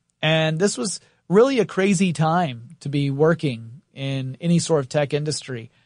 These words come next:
Uh, there was no such thing as loyalty on either side, because you had companies that were overinflated and then going under in the course of just a couple of years.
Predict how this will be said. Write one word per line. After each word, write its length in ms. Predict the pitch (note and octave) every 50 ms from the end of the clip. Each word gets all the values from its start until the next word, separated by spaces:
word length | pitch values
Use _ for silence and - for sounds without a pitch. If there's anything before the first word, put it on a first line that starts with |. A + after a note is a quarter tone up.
| _ _ _
Uh, 140 | - C3 C#3
there 100 | D3 E3
was 140 | E3 D3 D3+
no 160 | F3+ G3 G#3
such 300 | G3 - F3+ D#3+ C3+ -
thing 400 | - D#3+ C#3+ C3 A#2+ A#2 A#2 A2+ _ _ _ -
as 360 | D3+ C#3 C#3 C3+ C3 B2 B2+
loyalty 640 | C3+ C#3 E3 E3 D#3+ D#3 C#3+ C3 - C3+ B2 B2 B2 - -
on 160 | C#3+ D#3 D3+
either 380 | - - F3 F#3 F#3+ F3 E3 C#3+
side, 480 | - - E3 D3+ A#2+ - A2 - - _ _ _ _ _ _ _ _ _ _ -
because 500 | D3 D3+ - E3 D#3 D3+ D3+ D3 C#3 D3+
you 100 | D#3 D#3+
had 340 | E3 D#3 D3+ D3 D3 B2+ _ _ _ _ _
companies 580 | - G#3 A#3 G#3+ G#3+ F#3+ E3+ D#3+ D#3+ D#3 C#3+ A#2+
that 160 | E3+ E3 E3
were 360 | E3+ D#3+ D3+ D3 D3 C#3+ C#3+ - _ _ _ _ _ _ _ _ _ _ - -
overinflated 760 | F#3+ F3+ F3 F3+ E3+ E3 D3 - E3+ F3 F3 E3 E3 D#3 D3
and 120 | D3 D3
then 220 | D#3 D#3+ D#3+ D#3+ D3+
going 360 | D#3+ D#3 D3+ D3+ D3+ D3 D3
under 560 | D#3 E3+ E3+ D3 C#3+ B2 A#2 B2 C3 C3+ - _ _
in 200 | - C3 C#3+ C#3+
the 80 | C#3 C3+
course 340 | - - E3+ E3 D#3+ D3 -
of 100 | D#3 C#3+
just 220 | B2+ D#3 D3 -
a 60 | D3+
couple 260 | - D#3+ D#3 D3 C#3+ C#3
of 100 | B2+ B2+
years. 540 | D#3 E3+ E3+ C#3+ B2+ B2 B2 A#2+ - -